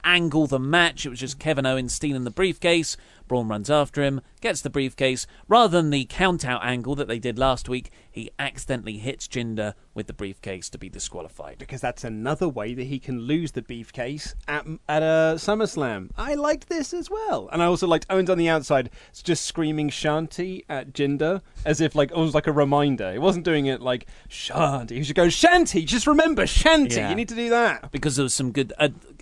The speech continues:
Speaker 1: Owens also said how Jinder's really taught him to be
Speaker 2: Yeah.
Speaker 1: emotionally and spiritually centered. That was funny. I, I didn't like this.
Speaker 2: Hmm.
Speaker 1: No, no, I just, um, I, I sort of reached the end of my tether with this.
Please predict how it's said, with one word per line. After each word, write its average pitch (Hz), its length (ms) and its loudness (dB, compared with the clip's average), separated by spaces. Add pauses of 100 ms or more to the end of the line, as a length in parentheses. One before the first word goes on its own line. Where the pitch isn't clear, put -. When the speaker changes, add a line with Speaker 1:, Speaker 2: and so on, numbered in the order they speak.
Speaker 1:
Owens 131 300 2
also 123 260 2
said 110 220 0
how 104 380 -2 (280)
Jinder's 110 420 -2
really 110 300 -2 (320)
taught 120 260 -2
him 101 140 -8
to - 100 -12
be 98 280 -8 (320)
Speaker 2:
Yeah. 113 320 -8 (200)
Speaker 1:
emotionally 113 540 -4
and 90 160 -10
spiritually 98 520 -6
centered. 92 340 -14
That - 120 -12
was 87 120 -16
funny. 90 240 -14 (260)
I, 285 420 4 (180)
I 269 120 4
didn't 254 260 2
like 104 220 -4
this. - 400 -16 (480)
Speaker 2:
Hmm. 311 260 -2
Speaker 1:
No, 220 240 6
no, 208 120 4
I 185 120 4
just, 185 320 -4
um, 185 460 4
I, 175 140 0 (120)
I 175 80 0
sort 196 280 2
of 156 340 -2
reached 151 440 -4
the 156 80 0
end 151 120 0
of 143 60 0
my 143 120 0
tether 139 360 -2
with 120 220 -4
this. - 440 -4